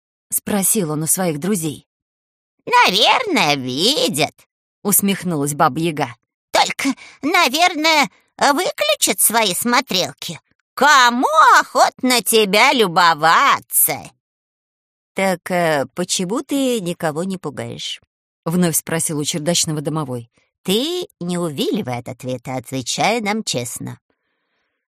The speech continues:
«Дело в том, что ко мне редко кто заходит», печально улыбнулся хозяин чердака. «Я уже разучился пугать людей.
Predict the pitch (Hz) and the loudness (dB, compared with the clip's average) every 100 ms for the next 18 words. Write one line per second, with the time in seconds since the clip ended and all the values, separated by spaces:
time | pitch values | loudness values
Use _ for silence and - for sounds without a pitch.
0 | _ _ _ - 277 370 247 - - 262 | _ _ _ -10 -4 2 2 0 4 4
1 | 226 - - - - 143 180 180 185 208 | 4 0 -4 -6 -2 -2 0 0 2 4
2 | 247 277 - - 233 - 285 254 294 - | 4 2 -2 -6 -6 -6 -4 2 0 0
3 | 339 349 359 233 - - _ _ _ _ | -4 -4 -4 -8 -14 -20 _ _ _ _
4 | - 175 - 180 170 170 170 175 170 - | -8 -4 -2 -2 -2 -4 -2 -2 -2 -2
5 | 175 185 180 160 - 165 175 175 160 156 | -2 -6 -4 -4 -6 -6 -8 -8 -12 -14
6 | _ _ _ _ _ - 330 349 262 269 | _ _ _ _ _ -2 2 4 4 4
7 | 254 240 240 262 269 - 143 143 170 156 | 4 2 0 -2 -4 -6 -6 -4 -2 -2
8 | - 151 170 147 - | -4 -8 -6 -8 -10